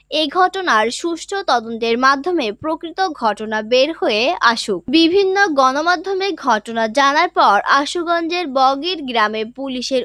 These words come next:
উপপরিদর্শক আকবরের দৃষ্টিনন্দন বিলাসবহুল বাড়িতে ভিড় করেন স্বজনসহ উৎসুক জনতা।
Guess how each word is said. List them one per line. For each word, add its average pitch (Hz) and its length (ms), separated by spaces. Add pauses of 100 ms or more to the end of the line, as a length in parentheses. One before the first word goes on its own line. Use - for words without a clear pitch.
উপপরিদর্শক 320 1080 (360)
আকবরের 320 720
দৃষ্টিনন্দন 240 720
বিলাসবহুল 330 760
বাড়িতে 254 640
ভিড় 277 320
করেন 262 540
স্বজনসহ 330 1000
উৎসুক 294 540 (120)
জনতা। 196 540